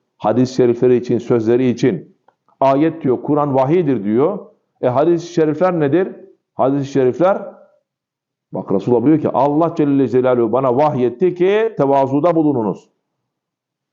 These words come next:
Bunu hadis-i şerifle beyan ediyor sallallahu aleyhi ve sellem. Ki ayet-i kerime de zaten bununla alakalı, ayet-i kerime de var zaten. Cenab-ı Allah,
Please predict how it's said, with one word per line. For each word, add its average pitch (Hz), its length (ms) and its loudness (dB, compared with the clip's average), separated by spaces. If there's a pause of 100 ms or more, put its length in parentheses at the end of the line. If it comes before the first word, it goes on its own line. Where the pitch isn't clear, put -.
Bunu 143 160 2
hadis-i 160 240 0
şerifle 151 300 0
beyan 110 200 2
ediyor 95 180 -2
sallallahu 90 260 -2
aleyhi 87 160 -4
ve - 20 2
sellem. 82 180 -6 (400)
Ki 175 140 2
ayet-i 160 320 2
kerime 156 320 0
de 127 80 2
zaten 110 380 -2
bununla 110 280 0
alakalı, 104 340 0
ayet-i 104 280 0
kerime 131 260 0
de 131 80 2
var 98 120 2
zaten. 90 420 -2 (300)
Cenab-ı 101 300 0
Allah, 110 480 -2